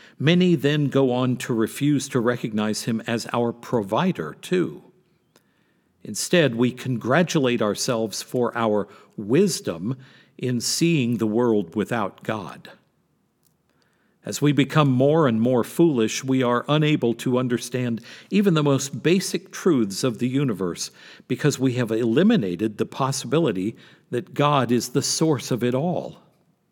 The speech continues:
Eventually, we begin to worship what God has created instead of worshiping the Creator himself.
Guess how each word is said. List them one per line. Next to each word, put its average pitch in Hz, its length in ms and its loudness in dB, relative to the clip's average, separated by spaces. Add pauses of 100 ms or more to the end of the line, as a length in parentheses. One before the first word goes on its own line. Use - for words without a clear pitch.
(840)
Eventually, 117 600 0
we 110 160 0
begin 110 420 2
to 123 120 -2
worship 127 560 -2 (300)
what 127 240 -4
God 123 260 0
has 101 300 -6
created 127 880 -2 (640)
instead 139 400 0
of 104 160 0
worshiping 113 640 -2
the 107 80 0
Creator 120 640 0
himself. 90 920 -6